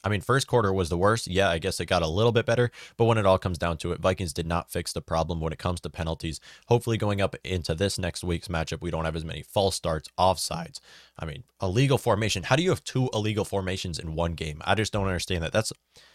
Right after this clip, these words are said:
that's stupid penalties. Don't have this holding your Vikings offense back. When you have these stupid penalties, now you're first and thirty-five.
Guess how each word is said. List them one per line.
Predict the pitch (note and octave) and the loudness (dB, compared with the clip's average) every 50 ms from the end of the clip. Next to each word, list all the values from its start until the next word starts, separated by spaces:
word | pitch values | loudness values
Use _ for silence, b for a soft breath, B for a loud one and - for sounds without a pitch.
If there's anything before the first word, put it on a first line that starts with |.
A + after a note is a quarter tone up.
| b b | b b
that's | b A2+ A2+ - | b 0 0 0
stupid | - - - - A#2 - G#2 E2+ | -2 -4 -2 -2 -2 -2 -2 -6
penalties. | - - D#2+ - - - - - - - _ _ - | -4 -6 -8 -8 -8 -12 -14 -14 -14 -16 _ _ 0
Don't | G#2 G#2+ G#2 G#2 | 0 0 2 2
have | G#2+ G#2 G2+ | 2 2 2
this | G#2 F#2 - - | 0 -2 -4 -4
holding | - - A2+ G#2+ G#2 G2+ | -2 0 0 0 2 0
your | G2 F#2+ | 0 0
Vikings | F2+ F#2+ F2 F2 - E2+ D#2 - | 0 0 0 0 -2 -4 -2 -2
offense | E2+ E2 - F2+ E2 - | -2 -2 -2 -4 -8 -6
back. | - F2 D2 - - - _ _ _ _ _ _ _ | -6 -6 -8 -8 -12 -20 _ _ _ _ _ _ _
When | - G#2 A2 | -2 -2 0
you | G#2+ | 2
have | G#2 A#2 A#2+ | 2 2 2
these | B2 G2+ - | 0 -2 -2
stupid | - - B2 A#2+ - G#2 D2+ | -2 -2 -2 -2 -2 -2 -4
penalties, | - F#2+ E2+ E2+ E2 - F2 E2 | -2 -4 -2 -2 -2 -4 -4 -2
now | F#2 G2+ | 0 0
you're | A2+ G#2+ F#2 | 0 -2 -2
first | - - A#2 A2+ - - | -2 -2 -2 -2 -2 -4
and | G2 F2 - | -6 -4 0
thirty-five. | - G#2 G#2+ G2+ F#2 - E2+ E2 E2+ E2+ | 0 0 0 0 0 0 2 2 2 0